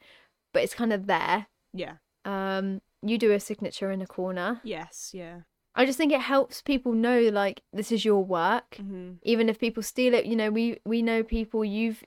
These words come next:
Speaker 1: you've experienced where they've screenshotted it and got, got rid of the watermark or the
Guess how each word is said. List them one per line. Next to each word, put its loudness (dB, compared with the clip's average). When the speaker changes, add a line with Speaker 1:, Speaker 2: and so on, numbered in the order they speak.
Speaker 1:
you've -4
experienced 0
where 0
they've 0
screenshotted 0
it 0
and -2
got, 2
got 0
rid 4
of -2
the -2
watermark -4
or -6
the -2